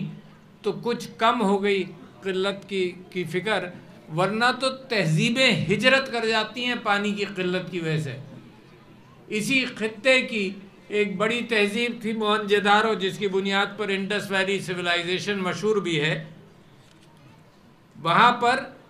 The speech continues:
दरिया के साथ वो सिविलाइजेशन थी आज से सात हज़ार साल पहले से,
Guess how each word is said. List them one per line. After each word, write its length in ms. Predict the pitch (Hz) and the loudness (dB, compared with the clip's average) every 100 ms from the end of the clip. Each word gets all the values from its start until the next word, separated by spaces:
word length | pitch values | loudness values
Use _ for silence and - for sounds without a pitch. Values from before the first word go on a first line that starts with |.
| - - - - - | -20 -20 -20 -20 -20
दरिया 480 | 151 185 214 233 247 | -2 0 4 6 6
के 180 | 247 240 | 4 -2
साथ 440 | - 220 226 233 | 0 2 4 2
वो 120 | 240 233 | -2 -2
सिविलाइजेशन 800 | 226 220 214 220 220 170 247 214 | -2 0 2 2 2 0 -4 -6
थी 140 | 262 | -2
आज 260 | 240 214 214 | 2 2 2
से 240 | 156 233 214 | -2 -4 -4
सात 580 | - 208 214 220 220 160 156 | -4 2 4 4 0 -12 -4
हज़ार 460 | 175 180 196 202 180 | -2 4 6 6 2
साल 420 | 156 190 190 185 - | -4 0 0 0 -4
पहले 320 | 196 165 180 156 | -4 0 0 -2
से, 180 | 156 | -6